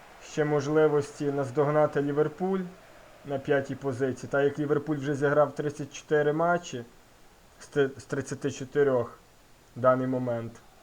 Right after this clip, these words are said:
І має в своєму активі п'ятдесят дев'ять очок. А Брайтон, маючи п'ятдесят два очки і вигравши, якщо йому вдасться виграти ці три, три матчі цих, які вони ще не зіграли,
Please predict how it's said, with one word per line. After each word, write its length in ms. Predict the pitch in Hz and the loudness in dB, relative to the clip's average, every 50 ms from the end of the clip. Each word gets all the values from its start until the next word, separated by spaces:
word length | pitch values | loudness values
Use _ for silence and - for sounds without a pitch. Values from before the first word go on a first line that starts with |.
| - - - - - - - - - - | -20 -20 -20 -20 -20 -20 -20 -20 -20 -12
І 120 | 165 - 135 | -8 -2 2
має 300 | 147 151 147 147 151 151 | 4 4 4 4 4 2
в 60 | 147 | 0
своєму 320 | - - 147 147 143 147 | 0 0 0 2 2 0
активі 540 | 143 139 - - 156 143 143 131 139 131 123 - - - - - - - - - - - - | -2 -2 0 2 4 4 4 4 2 0 -2 -4 -10 -20 -20 -20 -20 -20 -20 -20 -20 -16 -10
п'ятдесят 320 | - 143 131 - - 143 135 | -8 -8 -4 -2 -2 -2 0
дев'ять 380 | 139 139 135 131 131 131 - | 2 2 2 0 0 -4 -8
очок. 360 | 139 131 - - 139 120 113 107 - - - - - - - - - - - - - - - - | -10 -10 -6 -4 -2 -2 -2 -4 -8 -12 -18 -20 -20 -20 -20 -20 -20 -20 -20 -20 -20 -20 -12 -4
А 120 | 123 123 | -2 -2
Брайтон, 420 | 123 127 147 165 180 180 175 160 156 | 2 4 4 4 4 4 0 0 2
маючи 360 | 160 160 160 160 156 - 160 | 2 4 2 2 0 -4 -6
п'ятдесят 380 | 151 165 160 151 - 165 156 143 | -6 -4 -4 -2 0 -2 -2 2
два 280 | 151 160 160 160 160 | 4 6 6 6 6
очки 540 | 156 156 156 - - - 185 190 208 220 190 - - - 147 | 4 0 -4 -8 -8 -4 -2 0 0 0 -2 -6 -10 -10 -8
і 100 | 151 147 | -8 -8
вигравши, 840 | 139 139 143 156 151 143 147 147 143 - - 160 147 143 143 120 - 147 | -6 0 2 2 4 4 2 0 -2 -2 -2 0 2 2 2 0 -4 -8
якщо 300 | 131 - - - 160 151 | -10 -4 2 4 4 4
йому 160 | 151 151 147 | 4 2 0
вдасться 380 | 139 143 151 147 151 - 160 | 2 4 4 4 2 0 -2
виграти 380 | 147 147 147 147 143 143 - 147 | 0 2 2 2 0 -2 -4 -8
ці 160 | 143 - 151 | -8 -6 -8
три, 220 | 139 - 151 151 147 | -8 -4 -4 -6 -6
три 420 | - - - 147 147 139 135 135 | -6 -4 -2 0 2 2 0 -2
матчі 420 | 139 156 175 190 220 - - 180 | -4 -2 0 0 0 -2 -4 -8
цих, 280 | - - - 135 123 113 - - - - - - - - - - - - - | -12 -8 -6 -6 -6 -6 -8 -14 -20 -20 -20 -20 -20 -20 -20 -20 -20 -16 -14
які 220 | 135 127 - 151 | -14 -8 -6 -4
вони 160 | 135 139 143 | -2 -2 -4
ще 180 | 131 - - 139 | -4 -4 -4 -4
не 100 | 135 127 | -4 -2
зіграли, 540 | 123 135 131 131 127 127 120 117 117 113 | -2 0 0 2 2 2 2 0 -2 -4